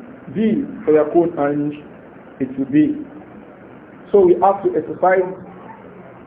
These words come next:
patience and caution and try to do anything we want, anything we want to do the way Allah subhanahu wa ta'ala and the messenger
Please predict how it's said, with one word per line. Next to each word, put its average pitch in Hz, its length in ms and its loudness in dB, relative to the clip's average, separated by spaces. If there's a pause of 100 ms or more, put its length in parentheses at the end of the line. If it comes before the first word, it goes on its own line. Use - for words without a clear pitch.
(200)
patience 202 500 0 (480)
and 147 180 -4
caution 214 580 0 (440)
and 180 160 -2
try 233 200 4
to 180 440 0 (640)
do 233 180 0
anything 208 540 0
we 175 60 0
want, 185 240 2
anything 214 300 -2
we 190 40 -2
want 196 240 0
to 175 80 -6
do 175 200 2
the 160 100 0
way 165 160 4
Allah 165 420 2
subhanahu 165 360 0
wa 156 80 4
ta'ala 156 280 2
and - 20 -10
the 147 60 -2
messenger 165 480 0